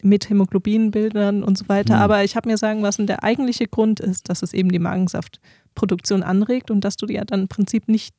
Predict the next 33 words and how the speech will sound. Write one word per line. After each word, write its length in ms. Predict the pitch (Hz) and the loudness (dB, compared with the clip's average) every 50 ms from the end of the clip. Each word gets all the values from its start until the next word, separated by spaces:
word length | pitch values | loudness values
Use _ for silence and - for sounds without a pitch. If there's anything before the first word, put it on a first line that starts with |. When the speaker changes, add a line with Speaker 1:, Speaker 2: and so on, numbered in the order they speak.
| _ _ _ | _ _ _
Speaker 1:
ganz 280 | - 214 220 214 - - | -6 -4 -4 -4 0 0
nüchtern 320 | 226 220 - - 185 170 | 0 0 0 0 -2 -2
bist. 300 | 160 175 - - - - _ - | 0 -2 -4 -6 -8 -14 _ -4
Also 180 | - 185 - 202 | -2 0 4 4
Speaker 2:
Mhm. 60 | 202 | 4
Speaker 1:
nüchtern 380 | 214 240 226 214 233 226 220 202 | 4 4 4 4 4 4 4 4
heißt 240 | 226 220 208 - - | 2 2 0 -2 -4
jetzt 200 | 202 - - - | -8 -8 -2 0
nicht 320 | 214 208 - - - - | 2 2 0 0 -6 -8
kein 220 | - 196 185 185 180 | -4 -2 0 2 2
Alkohol, 460 | 190 208 - - 233 226 226 233 220 | 0 0 0 2 2 4 4 2 2
sondern 460 | - 196 185 185 190 190 185 190 196 - - - - - _ _ _ - | 2 2 2 4 4 4 2 2 0 -2 -8 -20 -20 -20 _ _ _ 0
nichts 220 | 208 - - - | 0 0 0 0
gegessen 400 | - 190 - 180 185 - - 170 | -2 0 0 0 0 0 0 0
oder 160 | 165 - - | 0 0 -2
nichts 240 | 175 170 - - - | -4 -4 -6 -8 -8
getrunken 440 | - - - - - - - 180 175 - _ _ _ - - _ | -10 -10 -10 -10 -12 -8 -4 -6 -6 -6 _ _ _ -20 -20 _
in 160 | - - 175 | -2 2 2
dem 60 | 170 165 | 4 4
Speaker 2:
Okay, 100 | 175 175 | 4 2
das, 140 | 170 - - | 2 0 2
Speaker 1:
Kontext. 420 | 175 170 127 131 - - - - | 2 2 0 0 -2 -4 -2 0
Speaker 2:
das 140 | 190 190 - | 0 2 4
ist, 220 | - 123 - - - | 2 2 2 0 0
äh, 200 | - 160 180 175 | 2 4 4 2
spannend. 380 | - - - - - 98 92 | 2 0 0 0 0 0 -2
Noch 120 | 120 135 151 | -2 -2 0
ein 180 | 160 147 139 131 | 0 -2 -2 0
Grund 460 | 127 143 151 151 147 143 131 113 - | 2 2 2 2 0 -4 -6 -2 0
weniger 280 | 127 139 156 170 262 220 | 2 4 4 4 4 4
Speaker 1:
Ja. 140 | 185 180 214 | 4 2 2
Speaker 2:
zu 120 | 294 202 170 | 2 0 0
rauchen. 480 | - 127 139 165 196 - 202 190 220 | 0 0 0 0 0 2 2 2 2